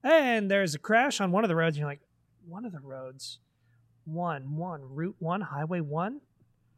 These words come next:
Ah, damn it, there's a crash on Highway one. I needed to take that. I hope it's not southbound. God damn it."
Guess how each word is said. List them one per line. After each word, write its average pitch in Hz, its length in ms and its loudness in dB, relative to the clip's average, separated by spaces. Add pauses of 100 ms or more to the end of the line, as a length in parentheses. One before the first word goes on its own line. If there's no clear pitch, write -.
(320)
Ah, 156 280 -2
damn 254 220 4
it, 262 60 -2
there's 160 160 -2
a 151 40 -6
crash 208 320 2
on 175 80 2
Highway 175 280 2
one. 165 220 0
I 143 80 0
needed 151 260 -2
to 139 60 -10
take 175 320 0
that. 117 240 -6
I 113 40 -12
hope 175 160 0
it's - 100 -6
not 143 200 0
southbound. 117 640 -4
God 208 240 -10
damn 135 220 -6
it." - 80 -6